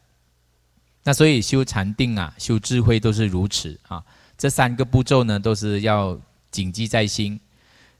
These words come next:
就是要升起欢喜恭敬的心，然后见到世间欲望的过失。第三，要决意不断，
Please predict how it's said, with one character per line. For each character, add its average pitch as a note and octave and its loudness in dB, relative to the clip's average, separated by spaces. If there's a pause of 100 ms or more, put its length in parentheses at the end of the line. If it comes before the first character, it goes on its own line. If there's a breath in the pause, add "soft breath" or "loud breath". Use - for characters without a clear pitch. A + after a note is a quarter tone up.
就 B2+ -2
是 A#2+ 0
要 A#2+ 4
升 B2+ -4
起 F2 -4
欢 A2+ 2
喜 F#2+ -6
恭 A#2 -2
敬 B2+ -4
的 A2+ 0
心， A2 -4 (720 soft breath)
然 A2 0
后 A2 2
见 C3+ 0
到 A#2+ 4
世 B2+ -2
间 A#2 0
欲 C#3+ 0
望 C3 2
的 G2+ -2
过 A2+ 0
失。 A2 -4 (160)
第 C3+ -2
三， A#2 -2 (440)
要 B2 0
决 G2+ 0
意 B2+ -2
不 C3 8
断， B2+ 6